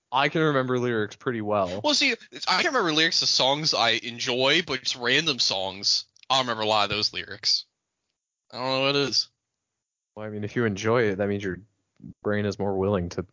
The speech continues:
Speaker 1: learn it.
Speaker 2: No, no, no, I'm saying the songs I don't really enjoy, I know those
Speaker 1: Oh,
Speaker 2: lyrics.
Speaker 1: okay. I don't, I don't know then.
Speaker 2: The songs I've listened to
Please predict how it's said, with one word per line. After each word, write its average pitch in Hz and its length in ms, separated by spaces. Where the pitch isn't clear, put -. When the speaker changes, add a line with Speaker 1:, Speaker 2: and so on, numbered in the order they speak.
Speaker 1:
learn 92 300
it. 85 180
Speaker 2:
No, 208 100
no, 214 80
no, 170 100
I'm 160 60
saying 160 220
the 147 60
songs 160 340
I 127 260
don't 170 240
really 127 300
enjoy, 95 500
I 107 120
know 104 120
those 95 180
Speaker 1:
Oh, 101 120
Speaker 2:
lyrics. - 460
Speaker 1:
okay. 101 380
I 110 120
don't, 101 180
I 170 140
don't 151 140
know 131 160
then. 110 220
Speaker 2:
The 135 60
songs 180 340
I've 151 180
listened 160 380
to 135 360